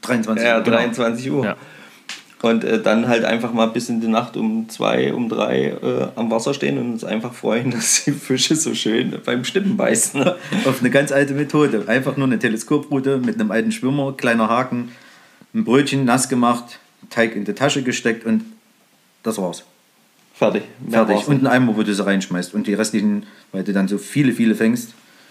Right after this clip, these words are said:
Speaker 1: eigentlich hast du nach einer Stunde genug. Und dann, ja, dann ist man einmal da. Dann kann man auch noch ein paar kleine fangen. So drei, vier Stunden lang. <laughs> Ja, das ist ganz gut, ja.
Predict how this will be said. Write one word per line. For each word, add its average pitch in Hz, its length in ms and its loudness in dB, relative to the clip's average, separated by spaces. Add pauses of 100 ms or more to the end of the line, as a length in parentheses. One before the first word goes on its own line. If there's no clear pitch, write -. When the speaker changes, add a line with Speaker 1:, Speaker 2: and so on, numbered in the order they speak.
(240)
Speaker 1:
eigentlich 110 260 4
hast 117 160 2
du 113 60 2
nach 107 160 4
einer 107 100 2
Stunde 117 520 4 (360)
genug. 127 460 2 (1160)
Und 110 180 -2
dann, 95 340 0 (680)
ja, 78 180 -8
dann 82 140 -2
ist 98 80 -2
man 98 160 2
einmal 92 220 4
da. 92 240 0
Dann 90 280 -2
kann 127 120 -2
man 175 100 2
auch 160 80 -2
noch 160 100 2
ein 139 60 0
paar 117 140 -2
kleine 98 240 4
fangen. 95 260 -2 (400)
So 101 260 -2
drei, 92 200 -2
vier 92 100 -6
Stunden 104 320 2
lang. 131 140 4 (280)
<laughs> - 120 2 (1800)
Ja, 117 180 6
das 101 160 0
ist - 220 -6
ganz 123 220 -2
gut, 107 180 2
ja. 73 80 -6